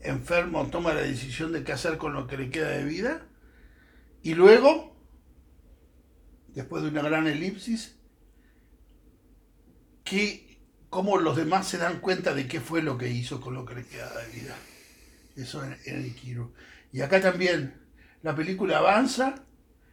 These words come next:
hasta, y hasta la mitad, donde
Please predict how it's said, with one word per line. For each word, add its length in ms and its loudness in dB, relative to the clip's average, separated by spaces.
hasta, 340 -12
y 140 -4
hasta 240 -4
la 80 -2
mitad, 540 2
donde 720 -6